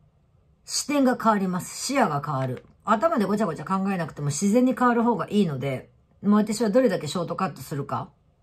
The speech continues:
私がしてきたことの。私はもう本当にコツコツコツコツ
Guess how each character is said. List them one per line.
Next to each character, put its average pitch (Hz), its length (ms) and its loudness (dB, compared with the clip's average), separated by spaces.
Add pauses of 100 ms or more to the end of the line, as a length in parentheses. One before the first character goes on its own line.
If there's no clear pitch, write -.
(600)
私 185 320 -4
が 175 80 -4
し - 80 -8
て 185 100 -6
き 143 80 -12
た 151 120 -6
こ 147 100 -8
と 139 120 -8
の。 120 200 -8 (1040)
私 190 280 -2
は 196 100 0
も 147 140 -4
う - 20 -4
本 180 180 -2
当 185 80 -4
に 175 120 -4
コ - 140 -2
ツ 214 100 -6
コ 175 100 -4
ツ - 80 -12
コ - 120 -6
ツ - 80 -12
コ 156 120 -6
ツ - 80 -14